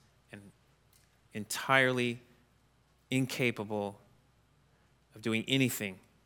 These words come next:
to improve our spiritual condition and our eternal condition, Lord, you stepped in with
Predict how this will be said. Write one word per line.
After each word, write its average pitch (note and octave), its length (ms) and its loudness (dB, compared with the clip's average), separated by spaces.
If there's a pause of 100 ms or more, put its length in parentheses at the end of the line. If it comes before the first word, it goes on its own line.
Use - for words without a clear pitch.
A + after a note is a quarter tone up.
(300)
to A#2 120 -4
improve C3+ 520 2
our A#2+ 160 2
spiritual A#2 420 -2
condition A2+ 460 -2
and G#2+ 140 -2
our A2 160 0
eternal A#2+ 420 -4
condition, G2 520 -10
Lord, G2+ 180 -8
you A#2 160 -2
stepped - 420 -2
in F#2+ 260 -8
with G#2 240 -8